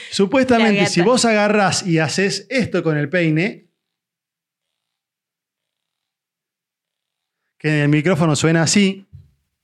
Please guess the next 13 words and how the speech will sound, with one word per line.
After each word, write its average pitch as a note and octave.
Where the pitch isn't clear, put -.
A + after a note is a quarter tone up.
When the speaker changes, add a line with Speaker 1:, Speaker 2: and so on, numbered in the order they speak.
Speaker 2:
Sí. G3
Speaker 1:
O B2
así. C#3
Speaker 2:
<laughs> -
¿Qué D#4
pasa? C4+
¿Qué D#4+
hace? A3+
Speaker 1:
Al E3
gato G3
le F#3
da F3
arcadas. F#3+